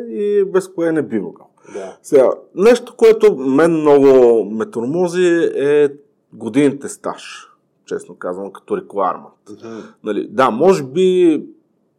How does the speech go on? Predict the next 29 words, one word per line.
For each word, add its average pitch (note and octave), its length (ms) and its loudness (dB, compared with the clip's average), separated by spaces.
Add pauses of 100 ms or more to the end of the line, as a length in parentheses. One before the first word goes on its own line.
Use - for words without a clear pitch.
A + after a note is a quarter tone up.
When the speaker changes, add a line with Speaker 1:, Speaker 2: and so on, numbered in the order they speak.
(180)
Speaker 1:
има C#3+ 160 0
огромна C3+ 400 2
разлика B2 360 0
между G#2+ 240 -8
това A2+ 140 -2
да G#2+ 100 -4
нямаш G#2+ 300 -6
никакъв, C#3 340 -8
да A2+ 100 -6
имаш A2+ 240 -6
една G#2+ 560 -4 (140)
и F#2+ 260 -14
две F#2 240 -6
години E2+ 340 -14
стаж. - 320 -12
Speaker 2:
Да. A#2 140 -12 (380)
Speaker 1:
Но A2+ 140 -6
оттам G3 340 -2
нататък, G#3 460 -2
честно G3 300 0
казвам, F#3+ 300 -2
ти G3 80 -10
може F#3+ 240 -2
да E3+ 60 -10
си C3 220 -18
бил F#3 260 2
и F3 120 0 (100)
петнайсет F3 540 -4
години C#3 640 0